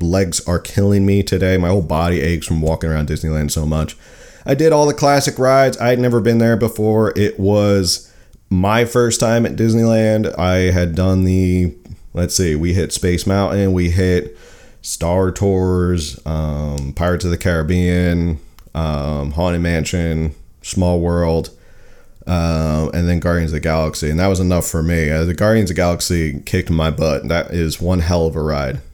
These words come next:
Um, you wanna get your cardio in, yeah, go to Disneyland. That is for sure. And for all the people who are out there, um, who are worried about whether you have to go to Disneyland, you have to wear a mask all day, it was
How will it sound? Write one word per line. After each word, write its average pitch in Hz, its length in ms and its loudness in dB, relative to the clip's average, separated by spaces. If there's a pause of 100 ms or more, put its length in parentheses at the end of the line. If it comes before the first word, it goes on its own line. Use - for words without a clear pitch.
(260)
Um, 80 540 -2 (760)
you 92 80 0
wanna 98 120 2
get 92 140 2
your 92 100 0
cardio 90 480 2
in, 85 80 2
yeah, 82 200 0
go 92 320 0
to 90 240 0
Disneyland. 71 680 -2 (580)
That 82 220 0
is 85 140 0
for 82 160 -4
sure. 80 320 0
And 78 100 0
for 98 140 2
all 107 80 2
the 101 80 2
people 98 340 2
who 95 240 0
are 90 220 -2
out 90 220 -2
there, 90 380 0 (440)
um, 85 760 0 (680)
who 98 120 2
are 90 80 2
worried 123 460 4
about 92 280 2
whether 101 120 4
you 101 140 2
have 98 180 2
to 92 80 -8
go 95 160 2
to 92 100 0
Disneyland, 95 260 2
you 92 60 4
have 90 100 0
to 92 100 0
wear 92 120 2
a 90 40 2
mask 101 240 0
all 104 140 2
day, 107 420 2 (1120)
it 95 200 -2
was 98 720 0